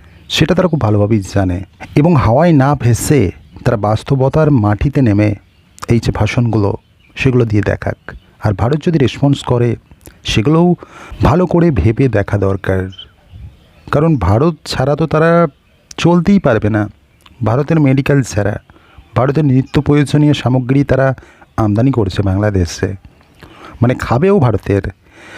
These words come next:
আবার গালিগালাজও দেবে ভারতকে।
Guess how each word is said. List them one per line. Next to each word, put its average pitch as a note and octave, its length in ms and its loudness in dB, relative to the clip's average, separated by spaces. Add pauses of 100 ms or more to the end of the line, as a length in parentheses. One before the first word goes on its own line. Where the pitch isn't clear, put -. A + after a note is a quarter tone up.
(180)
আবার C#3+ 240 0 (1400)
গালিগালাজও C#3+ 520 2
দেবে C#3+ 240 2 (540)
ভারতকে। A#2 480 -2